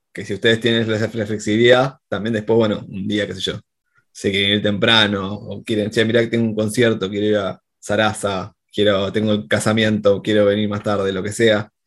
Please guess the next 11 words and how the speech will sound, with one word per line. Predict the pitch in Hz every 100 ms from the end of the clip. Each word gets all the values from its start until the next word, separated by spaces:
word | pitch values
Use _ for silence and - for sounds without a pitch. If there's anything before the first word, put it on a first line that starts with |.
| _ _ _
Es | -
como | 104 92 -
esa | 113 104 104
flexibilidad | 95 95 92 95 104
que | 98
está | 98 95
bueno, | 101 95 - -
¿no? | - 117 110
Que, | 98 -
que | - -
si, | - 101 - -